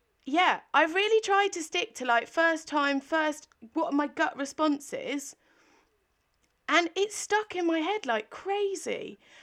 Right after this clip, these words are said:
And I just feel like they've really gone for it with, like, um, like, obviously it's a music video, so we don't know what it will look like live, but they've really committed to it.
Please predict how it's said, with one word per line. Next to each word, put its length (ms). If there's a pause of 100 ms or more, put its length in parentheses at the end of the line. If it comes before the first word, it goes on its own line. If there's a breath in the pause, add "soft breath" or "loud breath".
(140 loud breath)
And 140
I 100
just 240
feel 140
like 160
they've 180
really 360
gone 340
for 380
it 260 (420 soft breath)
with, 320
like, 540 (100)
um, 600 (1160)
like, 420 (840)
obviously 360
it's 160
a 40
music 440
video, 420
so 160
we 80
don't 180
know 100
what 180
it 60
will 100
look 160
like 180
live, 540 (260 soft breath)
but 120
they've 200
really 380
committed 520
to 140
it. 380